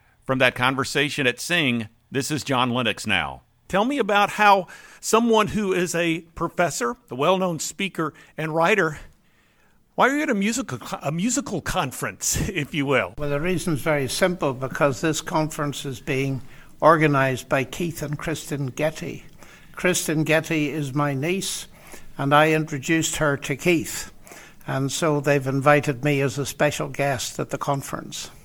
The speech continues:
Speaker 2: That is outstanding. So how did you, as you mentioned, Kristen is your niece. How is it that you got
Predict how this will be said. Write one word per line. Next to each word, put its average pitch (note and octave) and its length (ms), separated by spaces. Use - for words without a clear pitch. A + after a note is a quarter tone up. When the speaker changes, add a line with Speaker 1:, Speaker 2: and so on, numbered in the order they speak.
Speaker 2:
That A#2+ 260
is G#2+ 140
outstanding. B2 720
So C3 240
how F3+ 200
did D#3+ 280
you, E3 420
as C#3 160
you D#3+ 80
mentioned, D3+ 460
Kristen E3 360
is D3 160
your D3 120
niece. E3+ 540
How F#3+ 340
is G#3+ 140
it F3+ 140
that E3+ 180
you F3+ 160
got F3 540